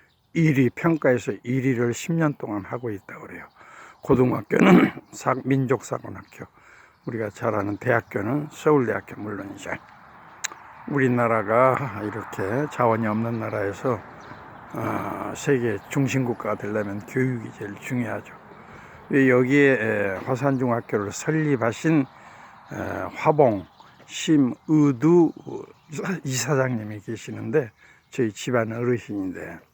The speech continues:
보시는 바와 같이 시골의 산속에 큰 산 밑에 이 학교가 자리하고 있습니다.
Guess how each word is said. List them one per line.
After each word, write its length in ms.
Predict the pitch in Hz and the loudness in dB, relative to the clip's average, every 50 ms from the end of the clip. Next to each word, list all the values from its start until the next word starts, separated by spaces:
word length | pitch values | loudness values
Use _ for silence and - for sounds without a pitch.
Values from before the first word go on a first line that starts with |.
| _ _ _ - - - - - - - _ _ | _ _ _ -18 -18 -18 -18 -18 -20 -20 _ _
보시는 420 | - 147 127 - 143 127 117 113 | -4 -4 -2 0 0 0 0 -2
바와 120 | 107 110 117 | -4 -4 -6
같이 440 | 113 110 - - - 104 98 95 90 _ _ _ _ _ _ _ _ _ _ _ _ | -8 -10 -10 -12 -12 -12 -12 -12 -12 _ _ _ _ _ _ _ _ _ _ _ _
시골의 560 | - - - 180 170 135 139 127 110 101 87 80 - - 113 110 101 | -10 -4 0 0 4 6 4 4 4 0 -8 -10 -14 -18 -18 -20 -18
산속에 920 | - - - - 160 156 139 - - 147 120 98 98 92 101 139 190 220 - _ _ _ - - - _ _ _ _ - _ _ | -14 -12 -2 2 2 2 2 2 0 -2 -2 -2 -6 -6 -6 -6 -6 -6 -10 _ _ _ -20 -20 -20 _ _ _ _ -20 _ _
큰 240 | - - 170 147 127 | -6 -4 -2 -2 -2
산 380 | - - - 170 175 170 165 | -4 -4 -2 0 0 2 4
밑에 500 | 156 139 - _ - 135 131 131 131 131 143 | 4 2 0 _ -4 -2 -2 -2 -4 -8 -10
이 140 | 143 120 113 | -10 -8 -8
학교가 760 | 101 95 - _ _ - 110 107 104 120 123 117 104 104 _ _ _ _ _ _ | -8 -8 -10 _ _ -10 -8 -8 -6 -6 -8 -8 -8 -12 _ _ _ _ _ _
자리하고 500 | - - 123 117 110 107 98 98 - 87 | -8 -2 -2 0 0 0 -4 -4 -6 -10
있습니다. 480 | 82 - - - - - - - - | -10 -12 -18 -20 -20 -20 -20 -20 -20